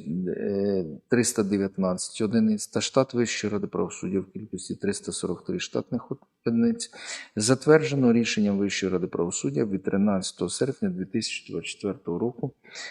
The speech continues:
номер двадцять чотири п'ятдесят сім дріб нуль дріб п'ятнадцять дефіс двадцять чотири про збільшення граничної чисельності працівників секретаріату Вищої ради правосуддя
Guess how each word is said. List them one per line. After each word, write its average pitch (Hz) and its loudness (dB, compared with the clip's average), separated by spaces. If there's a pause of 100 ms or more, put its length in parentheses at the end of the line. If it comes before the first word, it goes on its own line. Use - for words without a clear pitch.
(160)
номер 110 6 (360)
двадцять 110 2
чотири 110 2
п'ятдесят 98 -2
сім 98 2
дріб 95 0
нуль 98 4
дріб 92 -4
п'ятнадцять 92 -2
дефіс 92 -4
двадцять - -4
чотири - 0
про 110 0
збільшення 98 -2
граничної 95 -2
чисельності 135 0
працівників 101 0
секретаріату 101 -6
Вищої 90 0 (120)
ради 101 4
правосуддя 127 2